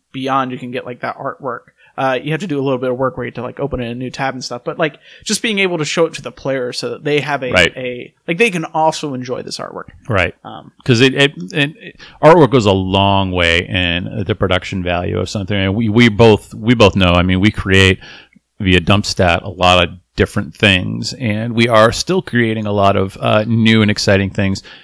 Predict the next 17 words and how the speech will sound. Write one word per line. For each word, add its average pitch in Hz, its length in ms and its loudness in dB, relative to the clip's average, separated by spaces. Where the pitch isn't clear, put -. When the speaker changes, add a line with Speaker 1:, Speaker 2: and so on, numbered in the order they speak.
Speaker 2:
When 113 160 2
we 107 120 2
put - 280 0
art 113 320 4
on, 143 500 0
like, 101 380 0
our, 95 200 2
with 104 220 0
our 92 160 6
blog 101 340 4
posts, - 520 2
art, 117 220 6
I 117 80 2
think, 117 360 2
attracts 104 420 0
people 104 560 -4
to 98 420 0